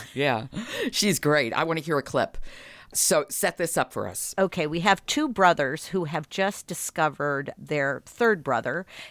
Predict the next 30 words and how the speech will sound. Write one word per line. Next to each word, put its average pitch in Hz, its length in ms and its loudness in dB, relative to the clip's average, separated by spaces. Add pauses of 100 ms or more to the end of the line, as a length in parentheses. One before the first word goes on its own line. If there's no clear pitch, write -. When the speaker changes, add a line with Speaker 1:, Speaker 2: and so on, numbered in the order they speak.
(100)
Speaker 2:
Cameron, 165 560 -2
who 160 240 -4
has 147 180 -4
died 156 480 4
of 160 140 -4
exposure 156 920 -4 (440)
in 220 240 4
the 185 40 4
middle 139 400 0
of 135 320 2
a 135 240 -2 (240)
parched - 640 -2 (160)
wasteland. 139 760 -4 (640)
Uh, 160 320 -4 (240)
but 180 240 2
the 170 80 -4
strange 202 760 -2
thing 202 300 -2
is 160 380 0
that 147 180 0
his 160 300 -4
truck, - 480 0
which - 260 -8
was 143 180 -4
full 190 400 -2
of 143 180 -4
supplies, 156 1000 0 (340)
was 165 680 2
right 170 280 -2
nearby, 185 680 -2